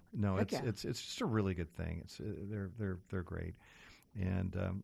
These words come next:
Speaker 1: you know, we, we love, we, we love working with our veterans too, just because, uh, it's,
Speaker 2: Because
Speaker 1: it's
Speaker 2: they're
Speaker 1: a great
Speaker 2: veterans.
Speaker 1: program and we can help. Yeah,
Speaker 2: Yeah.
Speaker 1: absolutely.
Speaker 2: Well, you,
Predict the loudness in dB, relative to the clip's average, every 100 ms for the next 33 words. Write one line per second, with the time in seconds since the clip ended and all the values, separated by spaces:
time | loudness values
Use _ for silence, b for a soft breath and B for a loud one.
0 | -6 0 2 4 4 4 4 6 6 4
1 | 2 2 2 4 2 6 4 2 -6 -2
2 | 0 2 2 4 4 4 2 0 -2 2
3 | 2 2 -2 -6 -6 0 2 2 -2 -6
4 | -4 -4 -4 -8 -8 -2 0 2 2 4
5 | 4 6 6 6 4 4 2 0 -2 -2
6 | 0 -2 -4 -2 4 4 4 -2 -4 -2
7 | -2 0 4 4 4 4 4 2